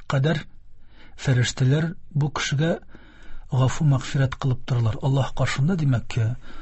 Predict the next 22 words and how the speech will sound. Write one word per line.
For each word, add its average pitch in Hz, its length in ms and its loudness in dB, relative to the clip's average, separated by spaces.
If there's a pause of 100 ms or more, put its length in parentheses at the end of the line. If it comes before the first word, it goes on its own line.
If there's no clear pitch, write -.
(340)
Аллаһ 127 280 2
Тәгаләдән 139 480 4
бу 143 140 2
кеше - 260 -2
өчен 139 260 2
гафу, 127 220 2
мәгъфирәт 135 420 2
сорарлар, 117 460 0 (160)
гөнаһларының 131 720 4
ярлыккануын 127 720 2
сорарлар, 127 500 0
үтенерләр 131 520 2
дип 127 220 -2
әйтә. 139 260 0 (580)
Димәк, 143 400 4 (600)
фәрештәләр 127 920 4 (220)
дога 131 340 4
кыла 123 260 2
торган 117 300 0
Аллаһ 135 380 2
каршында, 131 460 2
э, - 800 -6